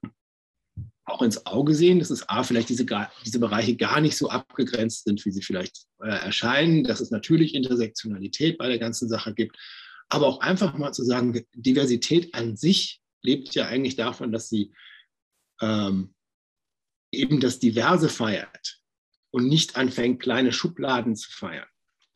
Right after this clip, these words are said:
Ja, und ich glaube, das war uns so das Anliegen und deswegen haben wir dann auch gesagt, wir wollen uns auch da ein bisschen abgrenzen von den, ich weiß jetzt nicht, ob das so, so politisch korrekt ist zu sagen, aber vielleicht von den etwas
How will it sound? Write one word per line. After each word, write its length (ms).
Ja, 120
und 200
ich 140
glaube, 300
das 260
war 140
uns 240
so 80
das 180
Anliegen 340
und 120
deswegen 360
haben 120
wir 80
dann 120
auch 140
gesagt, 380
wir 160
wollen 220
uns 120
auch 220
da 100
ein 140
bisschen 320
abgrenzen 600
von 160
den, 260
ich 160
weiß 180
jetzt 100
nicht, 120
ob 80
das 140
so, 180
so 200
politisch 440
korrekt 340
ist 120
zu 80
sagen, 300
aber 160
vielleicht 260
von 100
den 140
etwas 320